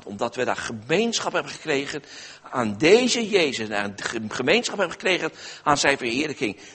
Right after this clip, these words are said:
Door deze naam is het dat deze lamme man weer kan lopen.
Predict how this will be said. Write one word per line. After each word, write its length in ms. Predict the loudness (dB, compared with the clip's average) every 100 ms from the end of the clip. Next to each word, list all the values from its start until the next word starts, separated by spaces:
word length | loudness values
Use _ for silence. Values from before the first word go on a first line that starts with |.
| -4
Door 320 | 0 0 4
deze 520 | 6 6 6 2 2
naam 600 | 2 2 2 0 -6 -14 -20 _ _ _ _
is 220 | 0 0
het 240 | 0 -4 -4
dat 200 | -4 -2
deze 360 | 2 2 0 0
lamme 340 | 2 2 0
man 420 | -4 -4 -6 -14 -20 _ _ _ _ _ _ _ _ -10
weer 140 | -10
kan 180 | -8 -4
lopen. 440 | -2 -2 -4 -18